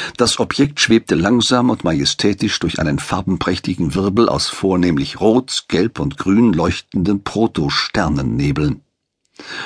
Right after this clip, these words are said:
Ein Kugelraumschiff näherte sich durch dieses Brodeln von kosmischem Staub,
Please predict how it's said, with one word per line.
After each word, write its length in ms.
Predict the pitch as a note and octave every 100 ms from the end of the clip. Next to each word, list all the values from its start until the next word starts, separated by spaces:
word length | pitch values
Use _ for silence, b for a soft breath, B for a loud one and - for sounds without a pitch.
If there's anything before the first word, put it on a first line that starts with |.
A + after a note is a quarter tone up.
| B
Ein 220 | C#3+ D3
Kugelraumschiff 840 | - D3 A#2 G#2+ A#2 - B2 -
näherte 380 | F2+ B2+ B2+ B2+
sich 220 | A2+ A2
durch 180 | - -
dieses 320 | G#2 G2 F2
Brodeln 520 | - F2 G#2 G#2 G#2+
von 260 | G2 D#2+ D2
kosmischem 520 | - F#2+ F#2 F2 D#2
Staub, 500 | C#2+ - F#2 - -